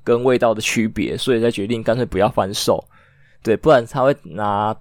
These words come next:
石头砸自己的脚，自己就少赚一个茶的钱这样子，对吧？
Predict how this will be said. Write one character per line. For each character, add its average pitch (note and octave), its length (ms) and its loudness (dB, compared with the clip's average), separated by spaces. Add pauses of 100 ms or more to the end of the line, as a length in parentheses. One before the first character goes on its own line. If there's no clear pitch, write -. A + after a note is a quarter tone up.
石 - 180 -6
头 B2 140 2
砸 A2 180 2
自 B2 100 -2
己 A2+ 120 -2
的 G2 60 0
脚， - 380 -4
自 C#3 140 -4
己 A#2 140 0
就 B2 80 2
少 G2 240 -4
赚 A2 160 -2
一 G#2+ 40 -6
个 G2+ 60 -4
茶 - 240 -8
的 - 60 -14
钱 - 280 -10
这 E2+ 100 -6
样 F2+ 220 -4
子， A#2+ 200 -12 (680)
对 - 80 -10
吧？ A#1 200 -6